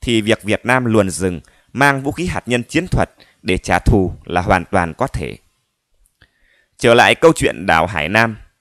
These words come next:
trong nhiều phân tích của giới quan sát quân sự quốc tế mấy năm qua,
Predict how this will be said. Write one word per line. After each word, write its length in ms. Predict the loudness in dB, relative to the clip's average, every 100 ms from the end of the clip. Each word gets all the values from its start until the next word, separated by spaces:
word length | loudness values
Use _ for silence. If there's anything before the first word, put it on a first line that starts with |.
| _ _ _ _
trong 280 | 0 2 4
nhiều 160 | 4
phân 180 | 4 0
tích 200 | -2 -4
của 100 | -2
giới 160 | 0 0
quan 180 | 2 0
sát 220 | -2 -2
quân 140 | -2
sự 260 | -2 -8 -4
quốc 180 | -6 -2
tế 220 | 0 0
mấy 160 | 2 -2
năm 200 | -2 -6
qua, 320 | 0 2 2